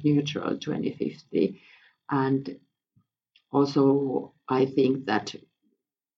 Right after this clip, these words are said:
when technological solutions are available, it's very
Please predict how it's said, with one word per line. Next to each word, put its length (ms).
when 320
technological 800
solutions 640
are 220
available, 600
it's 240
very 400